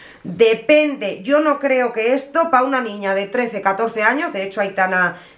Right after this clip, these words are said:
tiene trece, y esto le vendría muy, muy, muy justo. Y Aitana no es grande, ¿eh? En fin, que sepáis que talla dependiendo, dependiendo, ya os digo, la mía va a hacer once y se lo he cogido. Mirad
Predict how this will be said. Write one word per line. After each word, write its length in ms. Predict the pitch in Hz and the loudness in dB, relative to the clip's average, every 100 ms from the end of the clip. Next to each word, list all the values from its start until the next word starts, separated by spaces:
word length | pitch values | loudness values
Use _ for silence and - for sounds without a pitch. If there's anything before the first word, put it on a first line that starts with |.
| - | -12
tiene 360 | 196 196 190 | -2 0 0
trece, 680 | 180 226 269 285 285 339 - 254 | 0 4 4 2 0 0 0 -4
y 500 | 226 214 208 202 208 | -6 -4 -4 -2 0
esto 300 | 233 - 262 | 2 4 4
le 80 | |
vendría 520 | 226 220 226 269 311 - | 4 2 2 4 2 2
muy, 420 | 233 254 285 294 | -2 0 2 0
muy, 500 | 285 226 247 254 226 | -4 -2 0 0 0
muy 440 | 196 208 262 339 | -4 0 2 2
justo. 440 | 302 - 233 - 180 | 0 -2 -2 0 0
Y 80 | 180 | 0
Aitana 400 | 185 226 269 269 | 2 4 4 2
no 240 | 226 214 | 0 -2
es 140 | 202 | -2
grande, 640 | 196 175 160 156 156 170 254 | -2 -2 -2 -4 -2 0 0
¿eh? 160 | 311 - - - - | -2 -6 -20 -8 0
En 160 | 226 | 0
fin, 340 | 226 247 156 - _ _ _ _ - | 0 -2 -4 -12 _ _ _ _ 0
que 100 | 247 | 2
sepáis 520 | 226 214 247 277 302 | 2 2 4 4 2
que 260 | 302 277 247 | 2 2 4
talla 960 | - 269 302 339 339 294 247 220 208 - | 4 2 4 4 6 4 2 2 -2 -4
dependiendo, 720 | 233 226 214 240 240 156 131 - _ - | -8 -8 -8 -6 -6 -6 -14 -18 _ -12
dependiendo, 1300 | 151 196 202 208 247 285 302 349 370 339 269 240 226 - - - _ | -6 -4 -4 0 2 2 4 4 4 4 2 0 -2 -12 -20 -20 _
ya 160 | - - | 4 4
os 60 | 202 | 4
digo, 300 | 190 180 - | 0 0 4
la 140 | 208 | 2
mía 200 | 240 240 | 2 2
va 80 | 226 | 2
a 20 | |
hacer 180 | 220 226 | 2 2
once 480 | 294 311 - 359 320 | 2 2 -4 -2 -2
y 160 | - 302 | -2 -4
se 160 | 247 | -2
lo 100 | 220 | 2
he 60 | 226 | 2
cogido. 580 | 190 185 165 151 151 - | 2 0 -2 -4 -4 -4
Mirad 520 | 190 180 175 208 226 | -6 -2 2 2 2